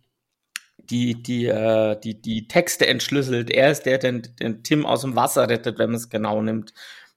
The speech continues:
Und, und das finde ich toll, dass er hier so ein, so ein, so ein großartiges Stelldichein bekommt, während Haddock, ähm, eher als der Säufer und der Trinker und der Slap-, Slapstick-Komödiant im, im, im ersten Band, wo wir ihn,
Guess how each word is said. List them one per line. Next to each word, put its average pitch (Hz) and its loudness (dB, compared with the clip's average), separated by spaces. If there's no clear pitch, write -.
Und, 117 4
und 110 -8
das 117 -4
finde 127 -2
ich 117 -14
toll, 117 2
dass 127 -2
er 117 -4
hier 113 -4
so 113 -4
ein, 110 -4
so 110 -6
ein, 107 -8
so - -6
ein 110 -2
großartiges 120 -2
Stelldichein 107 -4
bekommt, 113 -8
während 113 2
Haddock, 143 2
ähm, 113 4
eher 139 4
als 117 2
der 120 2
Säufer 127 4
und 117 -2
der 120 2
Trinker 135 -2
und 117 -8
der 120 0
Slap-, 120 -2
Slapstick-Komödiant 113 -2
im, 107 -6
im, 101 -10
im - -8
ersten 110 -4
Band, 104 -4
wo 107 -4
wir 107 -2
ihn, 117 -6